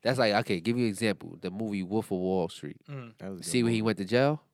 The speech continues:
Speaker 3: Yeah.
Speaker 2: Mm-hmm.
Speaker 1: He came back out with, w-, w-, did he come back as a bum or he came back as a
Speaker 2: Experience.
Speaker 1: millionaire?
Speaker 3: Yeah, yeah,
Speaker 1: 'Cause he
Speaker 3: man.
Speaker 1: knew how to do stocks.
Speaker 3: He kn-, yeah.
Speaker 1: He learned it. He
Speaker 3: Mm-hmm.
Speaker 1: mastered. So when any, anybody, we learn something, master, no matter where they put us or pu-, put us in jail, we come out, we gonna,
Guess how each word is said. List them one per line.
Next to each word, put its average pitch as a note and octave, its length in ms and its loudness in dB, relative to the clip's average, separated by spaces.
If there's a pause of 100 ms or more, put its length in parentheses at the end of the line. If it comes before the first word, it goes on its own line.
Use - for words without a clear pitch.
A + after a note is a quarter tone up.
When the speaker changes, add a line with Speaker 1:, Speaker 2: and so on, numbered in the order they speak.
(120)
Speaker 3:
Yeah. - 60 -12
Speaker 2:
Mm-hmm. B2+ 360 -12
Speaker 1:
He - 100 -16
came G2+ 240 2
back F#2+ 200 2
out F2 280 0
with, E2+ 200 -12
w-, F2 240 -16
w-, D#2 240 -14 (240)
did G2 100 -4
he G2+ 100 -2
come A2+ 180 -4
back G#2+ 120 0
as F#2+ 180 0
a F2+ 40 -4
bum B2+ 320 -2 (220)
or F#2+ 80 -10
he F#2 80 -6
came G2 160 -2
back F#2+ 120 2
as F2 60 -2
a - 40 -2
Speaker 2:
Experience. F#2 320 -2
Speaker 1:
millionaire? D#2+ 180 -8 (340)
Speaker 3:
Yeah, D#2 40 -14 (240)
yeah, E2+ 80 -14
Speaker 1:
'Cause G#2+ 160 -2
he G2+ 100 -2
Speaker 3:
man. G#2 120 -4
Speaker 1:
knew A2 180 0
how G2+ 100 2
to F#2+ 100 -2
do F#2 140 -6
stocks. A2+ 360 -2
Speaker 3:
He F#2 120 -6
kn-, F#2 140 -10
yeah. D#2+ 320 -10
Speaker 1:
He G#2+ 80 -4
learned G#2+ 340 2
it. F2 60 -4
He E2+ 80 -6
Speaker 3:
Mm-hmm. F2 160 -8
Speaker 1:
mastered. G#2+ 480 -2 (760)
So F2 220 -2
when F2+ 180 -2
any, C#3 240 -2
anybody, C3+ 560 2
we G#2+ 200 -6
learn C3 260 -2
something, A#2 300 -6
master, B2 420 -2
no G2+ 140 -2
matter A#2+ 260 0
where A2+ 160 0
they B2 120 0
put - 200 -4
us B2+ 300 0
or E2+ 100 -6
pu-, - 180 -20 (240)
put A#2 140 -4
us G#2+ 100 -6
in F#2 140 -10
jail, A#2 340 0
we G#2 100 -4
come A2+ 220 -6
out, A2+ 200 -2
we F#2 100 -6
gonna, F#2+ 400 -2